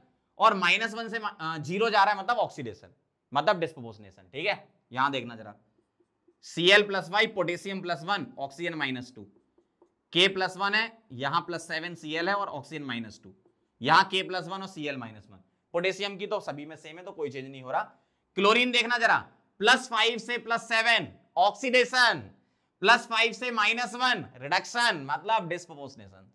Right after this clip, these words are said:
समझ गए आप बात को? अगला देखो, सीएल ज़ीरो, सोडियम प्लस वन, ऑक्सीजन माइनस टू, हाइड्रोजन प्लस वन, सोडियम प्लस वन, सीएल माइनस वन, ये प्लस वन, सीएल प्लस फ़ाइव और ऑक्सीजन माइनस टू, और हाइड्रोजन प्लस वन, ऑक्सीजन माइनस टू। देखना ध्यान से,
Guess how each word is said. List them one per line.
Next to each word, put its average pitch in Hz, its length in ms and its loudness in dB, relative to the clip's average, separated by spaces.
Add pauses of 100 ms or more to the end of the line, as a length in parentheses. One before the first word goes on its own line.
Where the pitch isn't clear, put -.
समझ 135 180 -6
गए 185 80 -2
आप 226 120 2
बात 185 260 -4
को? 95 120 -20 (420)
अगला 160 240 2
देखो, 110 280 -6 (420)
सीएल 175 400 2
ज़ीरो, 160 480 -6 (440)
सोडियम 151 500 0
प्लस 147 220 -6
वन, 170 140 -8
ऑक्सीजन 151 300 -6
माइनस 143 340 -6
टू, 175 100 -10
हाइड्रोजन 127 340 -4
प्लस 135 260 -14
वन, 170 140 -16
सोडियम 135 400 -10
प्लस 131 200 -14
वन, 143 140 -20
सीएल 131 280 -10
माइनस 131 340 -12
वन, 165 160 -18 (460)
ये 135 140 -2
प्लस 143 300 -4
वन, 160 140 -8
सीएल 139 380 -6
प्लस 135 280 -12
फ़ाइव 160 260 -6
और 147 80 -8
ऑक्सीजन 131 280 -12
माइनस 135 380 -12
टू, 175 160 -14 (440)
और 147 100 -2
हाइड्रोजन 147 440 2
प्लस 131 200 -10
वन, 156 100 -16
ऑक्सीजन 139 300 -10
माइनस 95 360 -16
टू। 85 100 -20 (340)
देखना 151 260 -2
ध्यान 120 240 -10
से, 123 160 -20